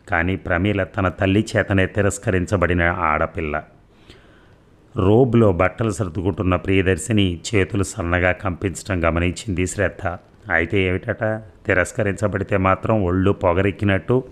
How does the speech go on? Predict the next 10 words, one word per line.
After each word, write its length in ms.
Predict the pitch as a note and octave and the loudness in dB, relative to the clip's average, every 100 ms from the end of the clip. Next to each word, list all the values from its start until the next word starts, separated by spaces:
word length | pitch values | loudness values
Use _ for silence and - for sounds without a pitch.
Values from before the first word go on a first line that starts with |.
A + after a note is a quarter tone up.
| - - - - - _ - _ - _ _ - _ _ - - - | -20 -20 -20 -20 -20 _ -20 _ -20 _ _ -20 _ _ -20 -6 0
"పొగరెక్కింది 720 | F2+ F#2+ F#2+ - A2 F2+ F#2+ | 2 2 0 -2 -4 0 -2
ప్రమీలకు 640 | - F2 F2+ G#2 G2 - | 0 0 2 2 0 -2
కాదు 240 | F#2+ F2 F#2+ | 0 0 0
మమ్మీ, 380 | E2 D#2+ E2+ D#2+ _ - | -2 -4 -6 -8 _ 0
ఆ 120 | F2+ | 2
నిర్భాగ్యురాలిని 880 | F2+ F#2 E2+ F2 G#2 F#2+ F#2 E2+ F#2 | 2 -2 -2 0 0 0 0 0 -4
ప్రపంచానికి 800 | - F2+ - G#2 - F#2+ F2 G2 | -4 -4 0 0 0 0 2 2
వదిలిపెట్టిన 580 | F#2+ F#2+ G2 G2 F2 E2+ | 4 4 2 -2 0 0
ఆమె 220 | D#2+ E2+ | 2 0
తల్లికి." 600 | - F2 F2+ F#2+ G2 | -2 0 0 -2 -6